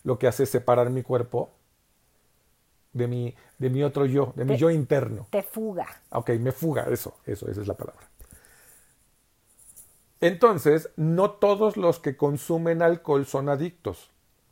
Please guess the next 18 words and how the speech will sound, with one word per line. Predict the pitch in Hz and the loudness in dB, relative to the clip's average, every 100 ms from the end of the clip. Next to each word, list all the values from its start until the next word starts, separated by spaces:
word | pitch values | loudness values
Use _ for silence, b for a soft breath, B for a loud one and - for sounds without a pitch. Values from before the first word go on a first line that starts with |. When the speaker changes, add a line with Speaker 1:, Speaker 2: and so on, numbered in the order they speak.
| _ | _
Speaker 2:
No. | 170 180 160 247 | -12 -8 -6 -4
Speaker 1:
No | 151 151 170 190 | -2 0 2 2
todos | - 196 208 | 4 6 6
los | 208 185 | 4 -2
que, | - 156 143 b b b b _ | 0 0 0 b b b b _
este, | 143 139 - | -2 -2 -2
juegan | 139 156 165 160 | 0 2 2 2
videojuegos | 147 156 160 143 139 | 0 0 0 0 -2
son | - 135 | -4 -4
adictos. | 127 139 143 - - - - _ _ _ | -2 -4 -8 -10 -12 -12 -20 _ _ _
Speaker 2:
No. | 180 180 160 - _ b b b b _ | -14 -12 -12 -16 _ b b b b _
Speaker 1:
Son | - 160 180 | -2 0 2
adictos | 196 196 190 - 143 139 - - | 0 0 -4 -2 0 0 -6 -6
los | 123 120 - | -2 -2 -4
que | 123 | -8
tienen | 120 - 143 139 143 131 | -8 -6 -4 -4 -4 -4
un | 131 139 | -4 -4
dolor | 131 127 127 143 123 120 | -2 -2 0 2 2 0